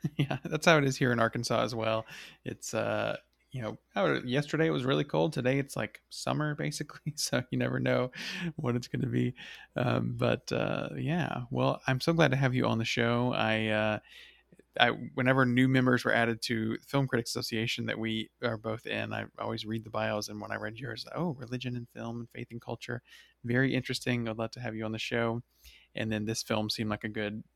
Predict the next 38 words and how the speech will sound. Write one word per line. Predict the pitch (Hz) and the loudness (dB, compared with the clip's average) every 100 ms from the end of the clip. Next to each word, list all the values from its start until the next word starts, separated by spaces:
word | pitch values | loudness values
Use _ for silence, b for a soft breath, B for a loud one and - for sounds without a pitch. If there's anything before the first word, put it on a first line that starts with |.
| _ | _
fit | - 98 - | -4 -4 -2
for | 113 110 | -4 -2
it. | 120 - | -2 -4
So | - 110 110 - B B B _ | -2 0 0 -2 B B B _
thanks | 127 123 - | -2 -2 2
so | 143 | 4
much | 135 - | 4 2
for | 127 117 113 | 0 0 0
making | 117 117 | -2 -2
the | 113 | -4
time, | - 117 110 113 113 | -4 -2 0 0 -2
and | 110 | -4
I'm | |
excited | - 113 113 110 | -4 -2 -2 -4
to | 104 | -6
talk | - 113 | -6 -6
about | 107 110 110 - B B B B - | -2 0 -2 -4 B B B B -4
women | 113 120 120 120 | 0 2 0 -2
talking | - 160 233 147 101 | 0 2 2 0 0
with | 107 | -4
you. | 110 110 117 _ - - | -4 -4 -4 _ -18 -2
Uh, | 120 117 117 - - | 2 2 0 -6 -6
so | - | 0
I | 131 | 4
guess | 185 - - | 4 2 -4
to | 131 | 0
jump | 143 160 | 4 4
right | 127 | 6
in, | 139 196 | 4 4
my | 131 | 4
first | - 185 - | 4 2 6
question | 135 - 123 | 6 6 2
is | 113 110 110 - B B B | 2 2 0 -6 B B B
about | 123 117 120 | 2 2 4
the | |
director, | 110 123 147 127 | 4 6 6 2
Sarah | - 127 113 | 2 4 4
Polley. | - 123 127 110 113 | 4 2 4 2 -2